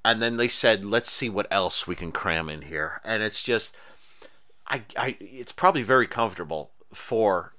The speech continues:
him, uh, the mayor, who you hear briefly. But it's, it's, um, it just doesn't look, <laughs> it doesn't look terribly comfortable to me. It's too crowded.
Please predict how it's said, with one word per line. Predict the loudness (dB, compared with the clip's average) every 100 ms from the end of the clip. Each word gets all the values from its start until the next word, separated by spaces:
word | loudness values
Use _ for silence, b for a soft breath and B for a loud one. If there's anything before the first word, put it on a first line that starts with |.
| -14
him, | -4 -4 -4 -8 -18 B B 2
uh, | 2
the | 2
mayor, | 0 0 -2 -8 B B
who | 0 2
you | 2
hear | 2 0
briefly. | 0 -4 -4 -10 -10 -20 -20 -20 -20 -20 -20 -20 -20
But | -6 2 2 0
it's, | -8 -6 -6
it's, | -8 -8 -6
um, | -6 -8 -12 -18 b b b b b b b b b
it | -4
just | -2 -4 0
doesn't | 0 0 0
look, | -2 -2 -8 -8
<laughs> | -10 -8
it | 0
doesn't | 4 4 6
look | 2 4
terribly | 4 4 2
comfortable | -2 -2 -2 -6 -10
to | -8
me. | -8
It's | -8 -4
too | -6
crowded. | -4 2 4 4 0